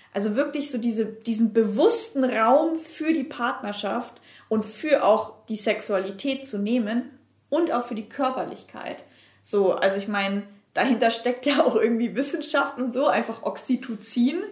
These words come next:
sich spüren, dass man weiterhin verliebt ineinander ist und dass das, das Gefühl will einfach nicht verloren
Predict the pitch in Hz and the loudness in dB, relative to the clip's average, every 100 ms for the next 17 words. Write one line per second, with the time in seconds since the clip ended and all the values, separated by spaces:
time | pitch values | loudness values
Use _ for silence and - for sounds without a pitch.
0 | - - - - 254 - - - 247 285 | -12 -20 -14 -2 0 0 -4 0 2 4
1 | 359 269 269 233 220 233 - - _ 214 | 4 2 2 0 -2 -6 -16 -20 _ 0
2 | 254 262 226 - 233 220 240 - - 240 | 2 2 -2 -2 -2 2 2 2 -6 -4
3 | 262 262 269 277 - 349 392 - - _ | -2 -4 -4 -4 2 2 2 -6 -18 _
4 | _ _ _ _ _ 240 233 - - - | _ _ _ _ _ 2 2 -2 -18 -20
5 | _ _ 240 233 233 226 - - _ - | _ _ -6 -2 -2 -2 -6 -20 _ -20
6 | - - 220 - 233 - 277 226 254 - | -16 -12 -12 -10 -10 0 0 2 2 2
7 | 214 220 - 214 - 196 233 370 | 0 -6 -10 -10 -6 0 2 2